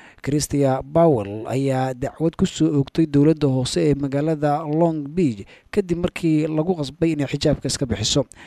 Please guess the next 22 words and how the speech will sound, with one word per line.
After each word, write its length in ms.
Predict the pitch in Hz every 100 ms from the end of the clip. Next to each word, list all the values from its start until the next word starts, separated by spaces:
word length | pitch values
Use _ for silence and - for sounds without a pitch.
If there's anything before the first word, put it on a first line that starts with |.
| -
Haweeneydan 640 | - 139 139 143 143 156 123
ayaa 240 | 120 123
waxaa 320 | 143 - 135
booliiska 400 | 127 160 147 -
xireen 400 | 131 - 147 160
labada 240 | 151 156 143
kun 160 | 175
iyo 80 | 147
shan 160 | - 175
iyo 80 | 143
tobankii, 480 | 165 175 151 156
markaasi 480 | 156 151 147 139 -
oo 100 | 160 117
la 80 | 113
sheegay 480 | - 123 151 151 - - - -
in 80 | 180
ay 220 | 185 156 147
ku 160 | 202
qasbeen 480 | 156 156 156 147 143
inay 240 | 156 139
xijaabka 400 | - 139 139 117
bixiso. 480 | 113 107 127 - 127